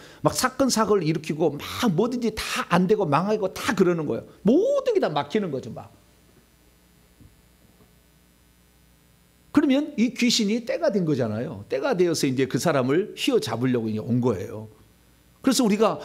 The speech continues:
그런 것들을 우리가 알아야만이, "아하, 지금 귀신이 그 날짜가 되어서 우리에게 찾아왔구나"라는 걸 알고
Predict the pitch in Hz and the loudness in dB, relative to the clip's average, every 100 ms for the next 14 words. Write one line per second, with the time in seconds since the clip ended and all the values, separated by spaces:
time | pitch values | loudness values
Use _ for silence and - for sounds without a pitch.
0 | - - 277 269 262 190 180 190 120 107 | -4 2 2 4 2 4 4 4 0 -6
1 | - 143 151 143 - 120 160 196 156 120 | -4 0 2 0 -2 0 2 4 4 2
2 | 110 139 120 - 123 113 160 135 113 104 | 2 2 0 -4 -8 -8 -8 -8 -10 -14
3 | - - - 147 151 123 160 151 139 127 | -20 -6 -2 0 0 -2 -2 0 0 0
4 | 196 262 - - - 139 107 107 120 165 | 0 -2 -8 -20 -4 0 0 -2 -2 2
5 | 139 123 117 120 - 110 117 - - 175 | 2 2 0 -2 -2 -4 -4 -6 -4 -4
6 | 113 - 113 113 113 107 110 - 107 110 | -6 -6 -4 -2 -2 -4 -8 -10 -4 -2
7 | 113 - 107 107 107 131 214 | -2 -4 -4 -4 -2 0 -2